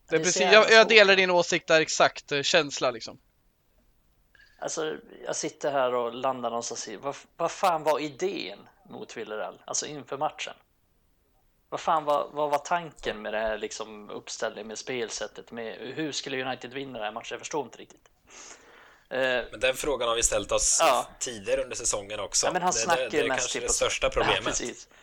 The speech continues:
Speaker 2: Men han snackar ju mest om the United way. Alltså, inför matchen handlade allt om hur det var med Baspis födelsedag, att det var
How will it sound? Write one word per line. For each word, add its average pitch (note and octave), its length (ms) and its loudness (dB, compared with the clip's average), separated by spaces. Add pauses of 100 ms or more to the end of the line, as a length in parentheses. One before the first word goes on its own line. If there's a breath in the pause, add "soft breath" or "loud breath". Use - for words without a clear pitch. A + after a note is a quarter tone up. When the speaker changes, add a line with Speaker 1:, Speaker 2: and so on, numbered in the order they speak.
(120 soft breath)
Speaker 2:
Men B2+ 100 -6
han C#3 100 0
snackar - 400 -2
ju B2 40 -2
mest B2 320 -4
om A2+ 160 -4
the B2 200 -4
United B2 460 -2
way. G#2+ 520 -2
Alltså, G#2 260 -4
inför C3 260 -4
matchen B2+ 400 -2
handlade B2 320 0
allt A#2+ 260 -8
om G#2+ 140 -8
hur A2+ 220 -10
det A2 80 -12
var A#2 200 -6
med A2+ 220 -12
Baspis A#2 460 -6
födelsedag, A2 840 -8
att - 80 -20
det A#2 60 -14
var A2 240 -8